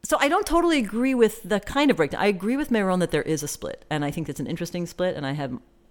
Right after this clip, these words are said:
looked at some of the numbers, um, looking at where Likud votes went. Um, so I, I, I really support reading that article 'cause I think that there's an interesting point there. I didn't agree with his math. It looked a little more dramatic in the math than I think is the reality.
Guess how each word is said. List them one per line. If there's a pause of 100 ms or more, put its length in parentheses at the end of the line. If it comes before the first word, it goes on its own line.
(120)
looked
at
some
of
the
numbers, (440)
um,
looking
at
where
Likud
votes (120)
went. (480)
Um,
so
I,
I,
I (160)
really
support
reading
that
article
'cause
I
think
that
there's
an
interesting
point
there. (180)
I
didn't
agree
with
his
math.
It
looked
a
little
more
dramatic (120)
in
the
math
than
I
think
is
the
reality.